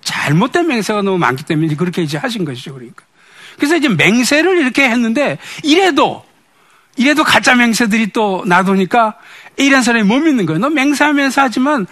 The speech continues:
너 정말 훔쳤지?" 그러면 이 B라는 사람이 어떻게 또 해야 되겠습니까? 이렇게 해야 되는 거예요. "내가 누구를 맹세하건대 나는 저, 에, 이걸 안 훔쳤습니다." 할 뿐만이 아니고 만약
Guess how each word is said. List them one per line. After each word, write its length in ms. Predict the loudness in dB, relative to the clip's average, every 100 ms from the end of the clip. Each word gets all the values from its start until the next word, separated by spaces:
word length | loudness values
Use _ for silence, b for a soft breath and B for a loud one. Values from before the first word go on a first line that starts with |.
| B
너 140 | -4 -2
정말 240 | 0 0
훔쳤지?" 580 | -2 -2 -2 -2 -4 -4 -10 B B B B
그러면 400 | 0 2 4 2
이 80 | 0
B라는 360 | 0 0 2
사람이 400 | 2 2 2 0
어떻게 340 | 0 0 0 0
또 140 | -2
해야 140 | 0 0
되겠습니까? 640 | -2 -4 -8 -10 -12 -18 _ b b b -8
이렇게 360 | -2 0 0 0
해야 40 |
되는 280 | 0 -2 -4
거예요. 140 | -8 -12
"내가 160 | -8 -6
누구를 240 | -4 -2
맹세하건대 920 | -2 -2 -4 -6 -8 -6 -4 -2 -2 -6 B B
나는 300 | -2 0 0
저, 100 | -2
에, 460 | -6 -6 -6 -6 -4
이걸 180 | -4 -2
안 140 | 0
훔쳤습니다." 500 | 0 0 -2 -2 -2
할 80 | -4
뿐만이 360 | -4 -2 0 0
아니고 480 | 0 0 -2 -2 -6 B B B B
만약 640 | -4 2 4 4 4 2 -2